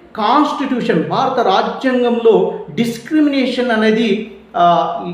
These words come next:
వి-, వివక్షతను చూపకూడదు అని, మహిళ అంటే జెండర్ వివక్షతను, లింగ వివక్షతను చూపకూడదు అని పేర్కొంటుంది. దా-, ఏ ఆర్టికల్స్లో ఆ అంశాలు ఉన్నాయో దాన్ని కోట్ చేస్తూ ఆన్సర్ స్టార్ట్ చేస్తారు. మరికొంతమంది అభ్యర్థులు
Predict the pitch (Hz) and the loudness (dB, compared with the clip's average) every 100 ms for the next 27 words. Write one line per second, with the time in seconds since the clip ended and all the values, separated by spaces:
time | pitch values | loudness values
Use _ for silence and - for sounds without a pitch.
0 | 175 170 170 170 190 285 294 294 269 247 | -10 -4 -2 0 0 0 0 -2 0 0
1 | 247 180 - - - - 247 269 254 233 | 2 0 -2 -10 -12 -4 -2 -2 0 2
2 | 226 220 202 175 180 160 175 226 226 190 | 4 2 2 0 0 0 0 2 2 2
3 | 180 185 - 180 226 262 262 208 226 226 | 2 0 0 0 2 2 2 2 -2 -2
4 | 202 208 214 185 180 233 247 233 247 247 | -4 -4 0 0 0 -2 -2 0 0 0
5 | 240 226 220 170 196 220 226 226 202 196 | -2 -2 -4 -6 -6 -6 -4 -2 -2 -2
6 | 180 175 175 175 170 160 285 - - - | -2 -4 -2 -4 -2 -4 -4 -8 -16 -20
7 | 147 202 214 165 208 269 277 233 254 247 | -2 0 2 2 4 4 4 2 0 -2
8 | 269 269 254 262 214 - 190 196 196 226 | -4 -4 -2 0 2 2 2 2 2 0
9 | 233 254 226 220 202 202 214 294 - - | 0 2 2 0 -2 0 2 2 -2 -10
10 | - - - 170 202 285 294 311 233 233 | -18 -18 -4 -2 0 0 2 2 2 4
11 | 240 240 - 226 226 359 240 220 - - | 4 2 0 2 2 2 2 0 -2 -12
12 | - 170 214 180 202 208 - 175 147 147 | -6 -2 -2 -2 -4 -4 -2 0 0 -4
13 | 143 139 123 - - - 156 175 285 302 | -8 -10 -12 -14 -20 -12 -2 0 0 0
14 | 285 302 277 262 262 175 233 226 262 247 | 0 0 0 0 0 2 0 0 -2 2
15 | 190 - | 2 0